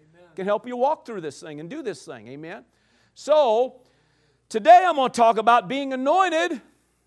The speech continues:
Speaker 2: to restore. Because you are called,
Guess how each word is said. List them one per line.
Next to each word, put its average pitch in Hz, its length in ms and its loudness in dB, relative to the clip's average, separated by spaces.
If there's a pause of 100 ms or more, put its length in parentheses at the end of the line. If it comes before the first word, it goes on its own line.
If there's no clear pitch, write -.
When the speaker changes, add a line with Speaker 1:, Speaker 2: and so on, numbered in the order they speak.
(340)
Speaker 2:
to 294 100 -12
restore. 339 640 -2 (2500)
Because 277 560 0
you 277 120 -4
are 285 180 2
called, 330 680 0